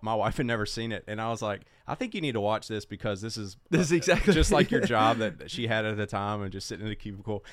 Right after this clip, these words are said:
Speaker 1: And she, <laughs> like, every s-, like, every five minutes, she's like, "That's exactly like my, my job." <laughs> Feels.
Speaker 2: We, yeah.
Speaker 1: But that movie is so funny.
Speaker 2: I've gotta, we've gotta watch that because it has been years.
Speaker 1: It had been about twenty years since I watched
Speaker 2: I probably
Speaker 1: it,
Speaker 2: see
Speaker 1: and
Speaker 2: that clip once a year. Somebody
Speaker 1: Oh,
Speaker 2: will
Speaker 1: yeah.
Speaker 2: send a meme or
Speaker 1: Smashing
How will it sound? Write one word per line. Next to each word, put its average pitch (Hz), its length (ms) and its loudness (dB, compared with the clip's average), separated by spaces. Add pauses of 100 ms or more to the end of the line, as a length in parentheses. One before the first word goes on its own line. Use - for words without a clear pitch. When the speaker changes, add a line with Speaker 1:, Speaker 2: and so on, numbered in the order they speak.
(280)
Speaker 1:
And 113 200 -2
she, 151 300 -2
<laughs> - 100 -8
like, 127 300 0
every 135 220 0
s-, - 180 -8
like, 117 220 -4
every 113 180 -4
five 110 180 -6
minutes, 104 200 -6
she's 95 100 -12
like, 87 140 -16
"That's 113 180 -8
exactly 113 400 -6
like 104 180 -2
my, 101 320 -6
my 110 140 -4
job." 147 380 2
<laughs> - 20 -10
Feels. 135 220 0
Speaker 2:
We, 156 180 6
yeah. 135 280 6
Speaker 1:
But 165 120 2
that 156 140 0
movie 160 280 0
is 143 140 -2
so 156 220 0
funny. 147 260 -2
Speaker 2:
I've 175 180 8
gotta, 170 200 4
we've 165 180 4
gotta 180 180 4
watch 123 260 6
that 110 180 2
because 127 240 -2
it 151 100 2
has 135 140 0
been 113 280 -2
years. 117 640 0
Speaker 1:
It 160 100 0
had 175 100 -2
been 156 160 0
about 131 260 0
twenty 127 280 -4
years 117 180 -2
since 113 200 -10
I 107 120 -2
watched 104 180 2
Speaker 2:
I 175 40 6
probably 196 240 4
Speaker 1:
it, - 20 -2
Speaker 2:
see 196 80 0
Speaker 1:
and 175 80 2
Speaker 2:
that 131 140 0
clip 147 260 2
once 135 240 -2
a 131 40 0
year. 123 300 2
Somebody 135 400 4
Speaker 1:
Oh, 127 40 4
Speaker 2:
will 120 40 2
Speaker 1:
yeah. - 60 -2
Speaker 2:
send 135 160 0
a - 20 -2
meme 120 220 0
or 120 140 0
Speaker 1:
Smashing 117 40 -4